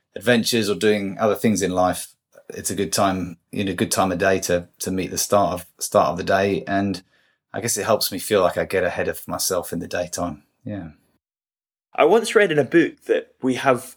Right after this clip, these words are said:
Speaker 2: as people, we have the most autonomy over our mornings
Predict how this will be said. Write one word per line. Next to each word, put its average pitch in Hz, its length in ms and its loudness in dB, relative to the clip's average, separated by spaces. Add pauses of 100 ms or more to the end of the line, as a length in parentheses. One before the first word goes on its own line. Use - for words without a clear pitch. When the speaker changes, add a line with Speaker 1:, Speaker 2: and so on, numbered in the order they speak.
Speaker 2:
as 120 160 -2
people, - 400 0
we 113 100 2
have 110 140 -2
the 113 120 2
most 127 300 4
autonomy 131 680 2 (100)
over 120 240 4
our 120 120 6
mornings 123 640 2